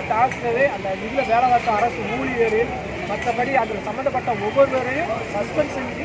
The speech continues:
ஒரே ரீதியான நடவடிக்கை எடுக்கும்படி நாங்க கோரிக்கை வச்சிருக்கிறோம். அதுக்கடுத்து, எனக்கு இது போல வேற பையனுக்கு எதுவுமே நடக்காது, அந்த ஒரு கோரிக்கையை நாங்க முன்னாடி வச்சிருக்கிறோம். சரிங்களா?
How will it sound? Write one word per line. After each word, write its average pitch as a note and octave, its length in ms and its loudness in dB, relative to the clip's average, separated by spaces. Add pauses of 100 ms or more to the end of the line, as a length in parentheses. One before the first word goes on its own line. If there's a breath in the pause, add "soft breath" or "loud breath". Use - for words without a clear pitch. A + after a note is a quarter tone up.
(140)
ஒரே C4+ 200 2
ரீதியான C#4+ 420 2
நடவடிக்கை A#3 460 -2
எடுக்கும்படி A3 380 -4 (320)
நாங்க A#3 260 -2
கோரிக்கை C4+ 300 4
வச்சிருக்கிறோம். G3+ 520 -4 (760)
அதுக்கடுத்து, A#3+ 400 0
எனக்கு A#3 300 -2
இது C4 220 -2
போல D#4 260 8
வேற B3 220 4
பையனுக்கு C4+ 420 0
எதுவுமே B3+ 360 2
நடக்காது, B3+ 540 2 (300)
அந்த C4 200 4
ஒரு A#3+ 260 2
கோரிக்கையை C#4 360 2
நாங்க B3+ 140 -2
முன்னாடி A3+ 300 0
வச்சிருக்கிறோம். G#3 560 -4 (420)
சரிங்களா? G#3+ 400 -2